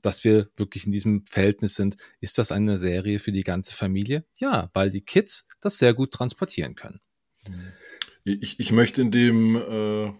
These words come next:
Speaker 2: zu dem Punkt noch hinzufügen, dass da, glaub ich, auch die Autoren rund um, ähm,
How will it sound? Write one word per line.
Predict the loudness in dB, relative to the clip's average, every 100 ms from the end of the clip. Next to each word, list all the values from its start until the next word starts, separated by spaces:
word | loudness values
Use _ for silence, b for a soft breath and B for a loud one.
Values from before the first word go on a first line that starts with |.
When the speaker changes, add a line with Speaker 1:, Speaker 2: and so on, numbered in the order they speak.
| _ _ _
Speaker 2:
zu | -8 0
dem | 0 2
Punkt | 0
noch | 0 -2
hinzufügen, | -2 0 2 0 2
dass | 0 -2
da, | 0 0
glaub | 0 0 0
ich, | -2
auch | -4 -4
die | -4 -2
Autoren | -2 2 4 6 4
rund | 2 0 0
um, | 2 4 4 B B B B B B B -2
ähm, | 0 0 0 -2 -6